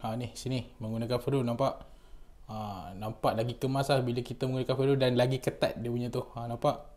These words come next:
Dia punya neutral pun menggunakan ferrule. Okey.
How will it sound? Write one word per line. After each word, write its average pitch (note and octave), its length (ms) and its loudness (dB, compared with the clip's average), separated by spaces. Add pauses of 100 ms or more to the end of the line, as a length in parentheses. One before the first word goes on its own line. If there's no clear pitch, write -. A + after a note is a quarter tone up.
(240)
Dia A#2 160 0
punya B2 240 0
neutral D#3 560 4 (880)
pun C3 160 2
menggunakan B2 400 0
ferrule. C#3+ 400 6 (240)
Okey. D3+ 160 4